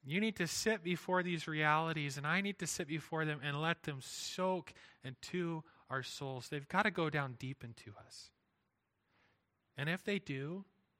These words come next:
you and I won't be the same. Because belief impacts behavior. Our beliefs about the future will impact our behavior today.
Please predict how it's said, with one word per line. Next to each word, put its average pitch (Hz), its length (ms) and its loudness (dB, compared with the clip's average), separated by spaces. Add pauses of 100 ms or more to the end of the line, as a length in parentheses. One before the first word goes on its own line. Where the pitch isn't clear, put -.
(400)
you 147 200 -4
and 147 100 2
I 135 120 4
won't 131 220 -6
be 127 120 -6
the 123 100 -6
same. 120 380 -10 (880)
Because 139 300 -2
belief 165 580 -2
impacts 147 480 0
behavior. 131 600 -6
Our 127 140 -4
beliefs 143 480 -4
about 165 300 -4
the 151 80 -6
future 135 420 -8
will 120 120 -10
impact 143 440 -8
our 131 60 -6
behavior 120 520 -10
today. 101 340 -14